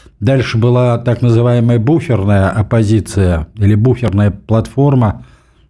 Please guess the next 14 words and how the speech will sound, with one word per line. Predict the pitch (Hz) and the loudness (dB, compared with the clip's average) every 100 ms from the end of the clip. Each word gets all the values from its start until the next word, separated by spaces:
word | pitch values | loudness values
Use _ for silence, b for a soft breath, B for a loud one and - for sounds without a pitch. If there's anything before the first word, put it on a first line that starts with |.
| _ _ | _ _
или | 113 104 | 0 2
бухаринская, | 101 120 143 120 98 - - 92 87 78 - _ - - | 2 -2 -2 -2 -2 -4 -2 0 0 -2 -8 _ -20 -6
м, | 110 101 92 | 0 2 2
которая | 117 110 127 123 117 113 - b b b b b _ _ | -2 0 0 2 0 0 -6 b b b b b _ _
была, | 104 101 120 127 117 | -2 0 2 2 0
ну, | 117 | 2
некой | 123 120 120 113 | 2 2 0 -2
прослойкой | 123 120 - 135 110 104 | -2 -2 0 0 0 0
между | 98 110 98 104 | 0 2 2 -2
платформой | 90 107 110 120 113 110 | -2 -2 -2 0 0 0
Троцкого | - 147 147 - 98 | 0 0 0 0 0
и | 107 | 0
платформой | 107 104 - 110 104 107 | 0 -2 0 0 2 2
Ленина. | 95 78 71 69 | 2 0 -4 -8